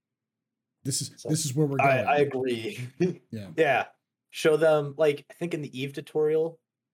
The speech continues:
Speaker 2: at the end of it, they show you a huge fleet. And it's like, at one day, you can captain these ships. Something like that, where you just,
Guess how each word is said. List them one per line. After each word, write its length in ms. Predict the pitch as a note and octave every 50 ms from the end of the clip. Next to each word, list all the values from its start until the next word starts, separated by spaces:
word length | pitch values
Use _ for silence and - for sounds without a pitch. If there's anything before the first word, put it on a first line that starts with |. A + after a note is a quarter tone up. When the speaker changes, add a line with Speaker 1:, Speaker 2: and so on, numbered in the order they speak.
| _ _ -
Speaker 2:
at 140 | A#2+ - _
the 120 | C3 B2+
end 140 | B2+ B2+ B2+ C3
of 60 | C3+
it, 100 | D3 C#3+ -
they 100 | A#2 A2
show 200 | - - C3+ A#2+
you 240 | A#2+ A#2+ A2 G#2+
a 20 | G#2
huge 420 | - - - - C3+ C3 C3 - -
fleet. 460 | - - - A#2+ A#2+ A#2+ C3+ C3+ _ _ _ _ _ _ _ _ _ _ _ _ _ _ _ _ _ -
And 100 | A#2+ A#2+
it's 120 | A2 - -
like, 180 | A#2 G#2+ G2+
at 200 | A#2 A#2+ A#2 -
one 240 | A#2+ C3 B2+ B2+ B2 A#2+
day, 180 | B2 A#2+ A#2 A#2+
you 140 | A#2 A#2 -
can 220 | - A2+ G2+ G2+ _ _ _ _ _
captain 420 | - - B2 G#2+ - - A#2+ A2 A2
these 160 | A2 G#2+ G2+
ships. 520 | - - A2 G#2 G#2 _ - - - - _ _ _ _ _ _ _ _ _ _ _ _ _
Something 300 | - - C3 C3 C3 B2
like 180 | A2+ G#2+ G#2
that, 220 | - A2 G#2+ G#2 G2+
where 100 | G#2 G2+
you 140 | G2+ G2+ G2+
just, 280 | G2 F#2 - - _